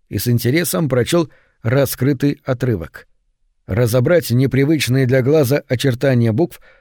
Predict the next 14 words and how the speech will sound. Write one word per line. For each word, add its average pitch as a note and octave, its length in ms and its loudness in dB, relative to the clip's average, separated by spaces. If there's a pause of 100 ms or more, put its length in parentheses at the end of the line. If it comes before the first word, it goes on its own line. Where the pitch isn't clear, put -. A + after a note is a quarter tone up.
(120)
оказалось C3+ 540 0
совсем C3 420 0
несложно. G#2+ 480 -4 (560)
Выцветшая C3 680 0
чернильная C3 680 2
надпись C3+ 480 0 (400)
«Ср» C3 340 0 (160)
с A2+ 100 -2
дневником B2+ 680 0
Рич B2+ 420 0
Биллингтона B2 680 -2 (480)
лишний C3 440 0
раз C#3 200 2
подтверждала, A#2+ 640 0